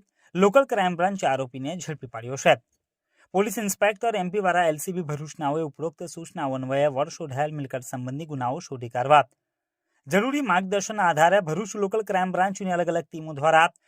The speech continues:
હ્યુમન સોર્સ સી સી ટી વી ફૂટેજ, ટેકનિકલ સર્વેલન્સ વગેરે દિશાઓમાં તપાસ કરી સઘન પ્રયત્નો હાથ ધરવામાં આવેલ હતા. જે દરમિયાન ભરૂચ શહેરના નંદેલા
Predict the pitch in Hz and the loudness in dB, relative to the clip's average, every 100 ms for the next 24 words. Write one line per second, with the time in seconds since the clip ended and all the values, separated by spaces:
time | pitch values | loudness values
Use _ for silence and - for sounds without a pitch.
0 | _ _ 190 208 254 214 202 202 202 _ | _ _ -4 -2 -4 -2 0 0 -4 _
1 | - 185 185 208 208 208 190 165 170 175 | -8 -6 -6 -6 -6 -6 -8 -4 -2 -2
2 | 196 _ 165 175 185 208 - 165 151 156 | -6 _ -4 -4 -6 -6 -4 -4 -2 -2
3 | 185 156 143 170 190 139 135 135 131 131 | -4 -8 -6 -4 -4 -6 -4 -4 -2 -4
4 | 127 120 135 - 165 170 - _ - 202 | -6 -4 -4 -2 0 -2 -4 _ 0 2
5 | 180 240 226 226 262 226 180 143 135 135 | 2 -2 -6 -8 -8 -4 -4 -4 -4 -2
6 | 135 143 151 156 - _ _ - 190 185 | -4 -2 4 4 4 _ _ 0 2 2
7 | 202 226 185 180 226 208 196 202 196 175 | 0 0 -2 -2 -2 -2 0 0 0 -2
8 | 190 185 | 2 4